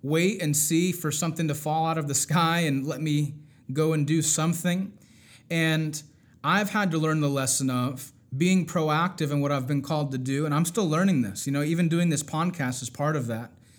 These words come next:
But not just waiting for someone to invite me, but realizing I'm living in a world that's lost and hurting and broken. There's someone that I can preach to every single day if I really wanted to.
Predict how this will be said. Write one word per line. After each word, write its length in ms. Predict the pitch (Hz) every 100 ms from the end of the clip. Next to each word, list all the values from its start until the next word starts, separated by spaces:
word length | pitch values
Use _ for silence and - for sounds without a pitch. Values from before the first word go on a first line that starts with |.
| - - -
But 460 | 143 160 147 - - - - -
not 360 | 156 185 202
just 200 | 185 170
waiting 380 | 131 156 180 190
for 160 | - 160
someone 460 | - 175 170 165
to 200 | 156 151
invite 400 | 131 127 151 190
me, 360 | 151 117 131 - - - -
but 180 | 156
realizing 840 | 151 190 247 175 147 139 151 175 185 -
I'm 360 | 170 190 170 175
living 340 | 208 185 165
in 100 | 160
a 60 | 143
world 400 | 135 185 202 147
that's 180 | 139
lost 520 | 143 147 165 180 180 151
and 120 | 139
hurting 320 | 165 165 156
and 140 | 151
broken. 440 | 147 185 190 - 101 - - - -
There's 200 | 175 -
someone 300 | 202 226 208
that 100 | 185
I 80 |
can 240 | 180 160 147
preach 400 | 170 202 - -
to 140 | 139
every 260 | 147 160 165
single 300 | 156 156 143
day 540 | 135 175 156 131 151 - - - -
if 200 | 156 151
I 60 | 160
really 260 | 160 156
wanted 380 | 139 170 185 131
to. 260 | - 113 95